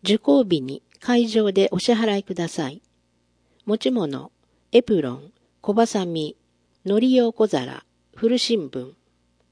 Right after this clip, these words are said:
申し込み、十月一日水曜日、午前九時から、樹木寺公民館窓口で受け付けます。なお、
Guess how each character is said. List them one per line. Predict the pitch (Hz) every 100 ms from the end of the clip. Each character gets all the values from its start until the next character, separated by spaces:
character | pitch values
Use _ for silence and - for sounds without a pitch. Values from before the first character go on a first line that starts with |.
| _ _ _ _
申 | 208 233
し | -
込 | - 185
み、 | 165 151 - _ _ _ _
十 | 185 254
月 | 262 254 233
一 | - 233 214
日 | 202 - 175 -
水 | - 254 240 220
曜 | 190 131
日、 | 135 - _ _ _ _ 220
午 | 262
前 | 233 165
九 | - 240
時 | 190
か | 139 123
ら、 | - - _ _ _ _
樹 | 196 240
木 | 262 269
寺 | - 156
公 | - 220
民 | 220 202
館 | - 135
窓 | 135 170 214
口 | 208 - 139
で | 127
受 | 147 175
け | -
付 | -
け | 139
ま | 131
す。 | - - _ _ _ _ _ _ _ _ -
な | 220 202
お、 | 131